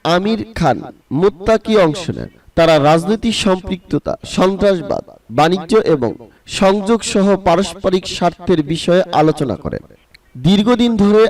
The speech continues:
আমির খান মুত্তাকির ওপর জাতিসংঘের নিষেধাজ্ঞা জারি রয়েছে, তবে পহেলা মে পাকিস্তানের অনুরোধ জাতিসংঘের নিরাপত্তা পরিষদ আমির খান মুত্তাদিকে পাকিস্তান সফরের অনুমতি দেন।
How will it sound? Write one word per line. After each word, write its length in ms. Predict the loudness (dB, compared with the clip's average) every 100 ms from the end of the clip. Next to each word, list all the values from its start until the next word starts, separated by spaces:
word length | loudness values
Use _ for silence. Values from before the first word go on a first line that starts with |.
| 2
আমির 320 | 0 0 -2
খান 280 | -2 -2 0
মুত্তাকির 680 | -2 -4 0 -2 0 -2 0
ওপর 280 | -2 -4 -8 -8 -6
জাতিসংঘের 640 | 0 2 2 0 0 0 -2
নিষেধাজ্ঞা 600 | -2 0 0 0 2 0 2
জারি 260 | 2 4
রয়েছে, 360 | 2 0 -4 -20 -20 _ 0
তবে 220 | 2 2
পহেলা 500 | 2 2 4 4 2
মে 200 | 2 0
পাকিস্তানের 800 | 0 -2 -4 -2 0 0 -2 -2
অনুরোধ 500 | 0 2 2 0 -4 -20 _ -2
জাতিসংঘের 560 | 2 2 2 0 0 0
নিরাপত্তা 600 | 2 2 2 0 -2 -2
পরিষদ 520 | 0 -2 0 0 0 -6 -20 _
আমির 360 | -2 2 2 0
খান 200 | 0 -2
মুত্তাদিকে 680 | 0 -4 -2 -2 0 -2 -2
পাকিস্তান 720 | -2 -2 -2 -4 -2 -2 -2
সফরের 580 | -4 0 0 2 0 0
অনুমতি 500 | -2 0 0 -4 -8
দেন। 160 | -10